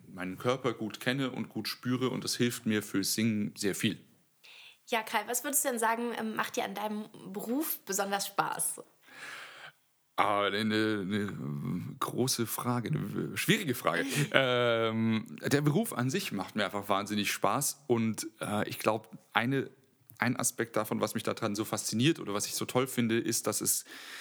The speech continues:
Speaker 1: dass dieses Singen und Opersingen im Speziellen gleichzeitig was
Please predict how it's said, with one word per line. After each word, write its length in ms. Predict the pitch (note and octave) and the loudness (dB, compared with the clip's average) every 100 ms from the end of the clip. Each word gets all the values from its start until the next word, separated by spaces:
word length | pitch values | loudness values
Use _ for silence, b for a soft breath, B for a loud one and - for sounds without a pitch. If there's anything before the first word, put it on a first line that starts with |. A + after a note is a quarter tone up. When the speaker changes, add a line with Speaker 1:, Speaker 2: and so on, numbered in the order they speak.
| B B | B B
Speaker 1:
dass 180 | - A2 | 0 0
dieses 380 | A#2+ A2 A2 - | 2 2 2 2
Singen 640 | A#2 D#3 E3+ E3+ D#3+ - - | 4 4 4 2 0 -4 -2
und 300 | A2 - - | 0 0 0
Opersingen 520 | C3+ C#3+ A2 G#2+ G#2 | 2 2 0 0 0
im 80 | G2+ | -2
Speziellen 500 | - G2 G#2+ A#2 A#2 | -2 0 0 0 -2
gleichzeitig 720 | - G2 A#2+ - G#2 - - | 0 -2 0 -2 -2 -4 -2
was 480 | G#2 - - - | 0 0 -2 -4